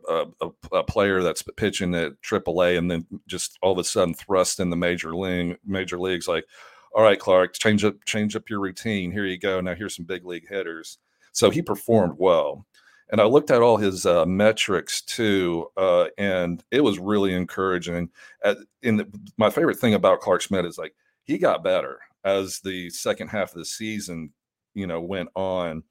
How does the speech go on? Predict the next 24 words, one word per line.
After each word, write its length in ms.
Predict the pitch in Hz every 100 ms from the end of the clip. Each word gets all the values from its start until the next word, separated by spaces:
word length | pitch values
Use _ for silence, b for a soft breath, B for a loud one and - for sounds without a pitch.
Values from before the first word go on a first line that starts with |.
| _ b b
All 280 | 107 123 117
his 260 | 113 104 113
metrics 560 | 113 110 - - -
ticked 380 | - 104 - -
up. 280 | 82 62 - _ _ _ _ -
Like, 500 | 95 90 85 85 - -
uh, 320 | 90 80 76
his 200 | - 104
swinging 340 | - 127 104 90
strike 460 | - 117 110 -
rate 320 | 107 104 104 107
went 180 | 107
up, 320 | 107 101 95 _ b b
his 120 | 101 -
K 260 | - 123 110
rate 340 | 110 107 104
went 300 | 107 104 101
up, 300 | 101 98 - _ _ _ -
and 360 | 107 104 95
in 140 | 110 113
the 80 | 107
second 340 | 160 160 123
half, 400 | 117 117 98 -
his 360 | 110 107 90